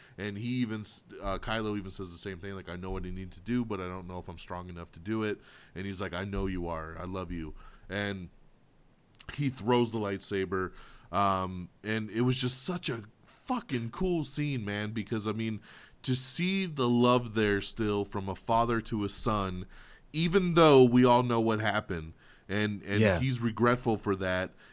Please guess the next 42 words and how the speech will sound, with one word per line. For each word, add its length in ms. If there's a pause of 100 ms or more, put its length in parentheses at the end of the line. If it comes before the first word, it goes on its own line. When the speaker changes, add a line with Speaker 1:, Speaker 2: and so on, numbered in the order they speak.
Speaker 1:
and 180
his 220
father 360
still 500
fucking 540
is 220
like, 300 (480)
"Hey, 360 (180)
you 160
know, 220
like, 340 (160)
y-, 160 (1000)
you 140
couldn't 280
save 280
Mom, 420
but 200
we're 200
here 180
to 80
save 320
you," 320 (140)
you 200
know, 300
and 420 (440)
it 140
just, 500
oh 260
my 200
God, 460
man, 280
what 200
a 80
fucking 340
Speaker 2:
And 140
Speaker 1:
scene. 300
And 200
it's 20
Speaker 2:
D 180
X, 220
Speaker 1:
just 100
Speaker 2:
I, 140